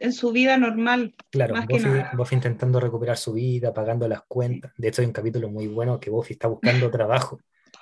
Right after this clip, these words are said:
Speaker 1: Sí.
Speaker 2: Y justo aparece un demonio y Buffy está con una, una falda larga y le quiere pegar una patada al demonio y no puede por la falda.
Speaker 1: No podía, po, sí.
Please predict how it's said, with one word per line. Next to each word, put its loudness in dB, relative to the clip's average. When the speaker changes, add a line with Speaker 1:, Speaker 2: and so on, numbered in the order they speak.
Speaker 1:
Sí. -4
Speaker 2:
Y 4
justo 2
aparece 2
un 4
demonio 0
y -8
Buffy -2
está -2
con 0
una, -2
una 0
falda 2
larga 0
y -8
le 0
quiere 4
pegar 4
una 4
patada 0
al 0
demonio -2
y -4
no -6
puede 4
por 2
la 0
falda. 2
Speaker 1:
No 4
podía, 6
po, -2
sí. -2